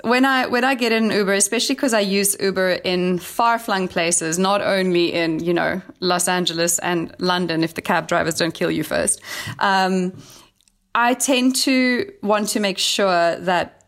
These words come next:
I'm not alone on that ride. And so I definitely have on my app setting that I'm sharing my E T A, but that could sometimes also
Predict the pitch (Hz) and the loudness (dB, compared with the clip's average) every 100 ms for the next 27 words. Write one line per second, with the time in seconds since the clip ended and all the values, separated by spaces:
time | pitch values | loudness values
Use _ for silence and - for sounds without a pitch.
0 | _ - 190 190 180 175 - 185 175 170 | _ -8 -2 0 0 0 0 0 2 2
1 | 170 - 170 170 156 160 165 226 269 294 | 0 -2 -2 -2 -4 0 2 2 2 0
2 | - 208 202 220 196 196 190 220 247 262 | -2 -2 0 2 2 0 0 -2 0 0
3 | 233 202 190 180 175 160 185 180 160 - | 0 0 2 2 2 0 0 0 0 -2
4 | 190 - 233 220 262 240 202 185 180 - | -2 0 0 0 0 0 0 0 0 0
5 | 190 185 185 165 165 - 160 180 262 311 | 0 2 0 -2 -4 -2 0 0 0 0
6 | 196 196 185 190 - - - 190 190 190 | -4 0 -2 -2 -6 -2 0 -2 -2 -2
7 | 180 - 185 - 175 165 165 | 0 0 0 0 2 2 0